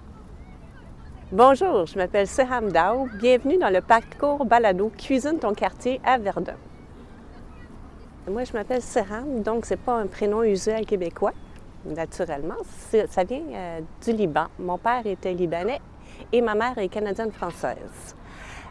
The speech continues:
Euh, mon père est arrivé ici en mille neuf cent cinquante-six à l'âge de onze ans. Donc, euh, je suis la deuxième génération, première née au Québec.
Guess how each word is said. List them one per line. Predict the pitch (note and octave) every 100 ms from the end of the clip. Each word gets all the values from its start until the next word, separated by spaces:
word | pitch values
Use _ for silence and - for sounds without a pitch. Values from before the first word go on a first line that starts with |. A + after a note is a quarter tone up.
| -
Euh, | F3+ F3
mon | F3 F#3
père | C4 B3
est | G#3+
arrivé | F#3 F#3 G#3
ici | - B3+
en | A3
mille | G#3
neuf | G#3
cent | A#3+
cinquante-six | A3+ A3+ G3+ F3 E3+ - F#4 -
à | G#3+ F#3+
l'âge | G3+ F#3
de | - -
onze | G#3 E3+ G#3+
ans. | - - - - F3
Donc, | F3 F3 E3+ -
euh, | E3 D#3+
je |
suis | E3 - G3+
la | F3+
deuxième | E3 G3+ G#3+ B3
génération, | G#3+ G3+ F3 E3+ D#3+ - A3 G#4+ -
première | G3 F#3 F#3 F3
née | F3+ -
au | E3+
Québec. | D#3+ D3